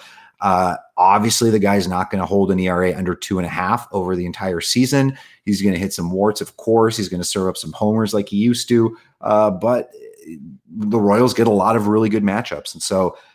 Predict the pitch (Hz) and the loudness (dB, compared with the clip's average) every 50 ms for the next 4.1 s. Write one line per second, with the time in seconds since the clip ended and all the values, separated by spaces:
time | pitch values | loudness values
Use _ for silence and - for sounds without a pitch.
0 | _ - - 85 90 90 90 90 87 85 - - 104 101 95 104 98 98 98 92 | _ -16 -12 -10 -8 -6 -6 -6 -6 -8 -8 -6 -6 -2 0 2 2 2 0 0
1 | 87 78 - - 87 - - 95 - - 98 95 92 - - 87 90 95 107 117 | -4 -6 -8 -8 -8 -8 -6 -6 -4 -2 0 0 0 -2 -4 -6 -2 -2 -2 -2
2 | - 107 95 92 90 87 - - 87 - - 95 92 87 85 - 104 92 - - | -2 -2 -2 -2 -2 -4 -8 -14 -16 -10 -8 -6 -6 -6 -6 -4 -6 -6 -6 -4
3 | 87 92 113 - 85 80 87 87 - - 76 80 82 85 82 87 - - 95 104 | -4 -4 -4 -6 -8 -12 -10 -10 -10 -10 -10 -10 -10 -10 -10 -10 -10 -10 -10 -10
4 | 95 - | -10 -12